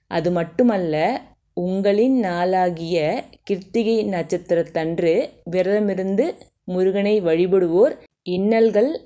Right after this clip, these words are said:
அனைத்தும் நீங்கி வாழ்வில் சகல செல்வங்களும் பெற்று வாழ்வார்கள்" என்று கூறி ஆசிர்வதித்தார். அவ்வாறே இன்றும் முருக பக்தர்கள் கார்த்திகை விரதம் இருந்து முருகனின்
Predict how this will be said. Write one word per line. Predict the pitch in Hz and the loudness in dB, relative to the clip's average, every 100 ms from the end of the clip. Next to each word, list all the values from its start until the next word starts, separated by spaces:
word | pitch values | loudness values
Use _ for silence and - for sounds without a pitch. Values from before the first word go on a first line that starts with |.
| _ - | _ -8
அனைத்தும் | 180 180 220 233 262 247 220 | -4 0 0 0 2 2 2
நீங்கி | 196 208 214 170 220 294 - | 0 0 0 -2 -2 -4 -10
வாழ்வில் | - 170 175 185 208 254 330 - _ | -8 -2 0 0 0 0 -4 -12 _
சகல | - - 190 170 175 220 247 - | -6 -4 -2 -2 2 2 2 0
செல்வங்களும் | 190 190 208 208 185 196 262 | 0 -2 -2 -2 0 2 0
பெற்று | 254 185 175 202 | -2 -4 -2 -2
வாழ்வார்கள்" | 175 170 175 185 180 180 185 180 | 0 0 0 0 0 2 0 -2
என்று | 175 175 175 156 190 - - _ | -4 -2 -2 0 0 -2 -10 _
கூறி | 208 208 233 320 - _ - | -4 0 0 -2 -8 _ -6
ஆசிர்வதித்தார். | 175 175 196 165 165 151 - 151 160 - - | -2 -2 -2 -2 -2 -4 -4 -2 -2 -6 -12
அவ்வாறே | - 160 156 190 190 190 294 - - | -6 -4 -2 0 2 2 0 -4 -8
இன்றும் | 185 190 226 285 | -4 -2 -2 -2
முருக | 214 190 208 220 | -2 2 4 4
பக்தர்கள் | 185 156 - 156 151 156 262 - _ _ _ | 2 -2 -4 -2 0 0 -2 -8 _ _ _
கார்த்திகை | - 180 180 196 214 202 | -4 0 0 0 0 2
விரதம் | 180 170 170 170 | 2 2 0 -2
இருந்து | 160 165 165 170 294 - - | -4 -4 0 0 0 -6 -8
முருகனின் | 180 185 208 202 190 240 | -4 0 0 0 -2 -4